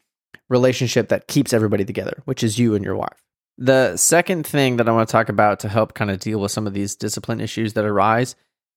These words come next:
is another consistency thing, but it has to do with specifically the kids in your family, right? So your family m-, dynamic is different than mine, but we have, um, or I have,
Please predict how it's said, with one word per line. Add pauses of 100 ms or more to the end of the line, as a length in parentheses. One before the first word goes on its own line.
(200)
is (320)
another
consistency
thing,
but
it
has
to
do
with
specifically
the
kids
in
your
family,
right?
So (340)
your
family
m-, (100)
dynamic
is
different
than
mine,
but
we
have, (200)
um,
or
I
have,